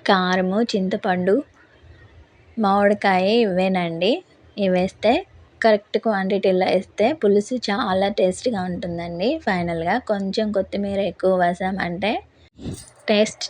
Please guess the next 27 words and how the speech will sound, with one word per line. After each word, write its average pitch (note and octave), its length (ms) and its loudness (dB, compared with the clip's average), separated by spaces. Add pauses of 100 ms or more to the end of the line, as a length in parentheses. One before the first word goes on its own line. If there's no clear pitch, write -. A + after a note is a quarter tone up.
చాలా G3 420 2
బాగుంటుంది. F3+ 640 -2 (280)
ఇదిగోండి, F#3+ 440 0 (240)
వేడి F#3+ 340 2
వేడి F#3 220 2
అన్నంలో F3+ 500 -2 (140)
ఇలా F3 180 -2 (1500)
చేపల G3 460 4
కూర F3+ 180 4 (100)
అయితే F3 180 4 (140)
వేసామంటే F#3+ 720 -2 (640)
ఇంక F#3 220 -2 (140)
ఏ F3+ 160 2
కూర F3 200 2 (180)
అక్కర్లేదు. F3 600 -2 (1000)
అలా G#3 280 6
అని G#3+ 200 4 (140)
ఏ G#3 80 4 (140)
కూర B3 220 4 (180)
రోజు G#3+ 280 6 (140)
పెడితే G#3 280 4 (140)
చేపల G3+ 380 -2 (100)
కూర G#3 200 0
అయితే G3 160 0 (120)
తినలేం F#3+ 480 -4
కదా F#3 280 0
అండి. F#3 220 -2